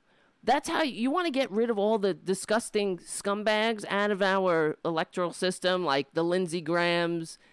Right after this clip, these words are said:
like the Mitch McConnells, like the Jim Jordans, and all of, and whoever, I mean, like, who kn-, I mean, I don't wanna say Hillary Clinton, whatever. But, like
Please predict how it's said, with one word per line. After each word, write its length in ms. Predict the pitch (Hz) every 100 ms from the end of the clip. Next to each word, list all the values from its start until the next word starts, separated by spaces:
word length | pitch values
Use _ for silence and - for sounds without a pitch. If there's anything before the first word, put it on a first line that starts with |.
| _ -
like 220 | 165 175
the 80 | 175
Mitch 280 | 175 190 -
McConnells, 840 | 175 170 165 165 165 165 165 160 - _ _ -
like 180 | 208 165
the 100 | 180
Jim 380 | 143 202 208 196
Jordans, 1000 | 156 185 190 180 185 180 180 - - - _ _ -
and 340 | 175 180 165 -
all 320 | 202 226 233
of, 180 | 220 208
and 280 | - 190 185
whoever, 680 | 156 202 208 220 170 175 165 -
I 160 | 160
mean, 400 | 170 170 165 165 - -
like, 460 | - 180 220 - - - -
who 200 | 226 220
kn-, 100 | 175
I 80 | 165
mean, 200 | 160 151
I 100 | 147
don't 160 | 151 151
wanna 180 | 131
say 260 | 123 120 85
Hillary 360 | 110 131 123 110
Clinton, 400 | 127 110 104 110
whatever. 360 | 113 110 95 - _ - - - - - - - -
But, 380 | 139 139 - - _ _ _ _ _ _ _ _ -
like 380 | 185 175 -